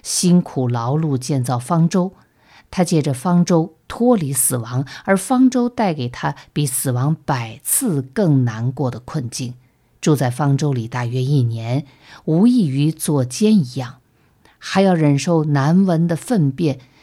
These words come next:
没有比这更难受的事情。挪亚度过如此大的困境之后，又落入新的忧伤之中。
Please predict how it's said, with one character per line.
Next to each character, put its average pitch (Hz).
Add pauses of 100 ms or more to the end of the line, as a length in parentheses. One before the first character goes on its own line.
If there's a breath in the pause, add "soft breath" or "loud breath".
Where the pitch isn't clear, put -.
(140 soft breath)
没 180
有 277
比 127
这 151
更 180
难 113
受 117
的 113
事 -
情。 - (1000 soft breath)
挪 160
亚 160
度 156
过 143
如 143
此 156
大 143
的 127
困 156
境 131
之 139
后， 139 (240 loud breath)
又 254
落 190
入 160
新 240
的 190
忧 135
伤 131
之 123
中。 120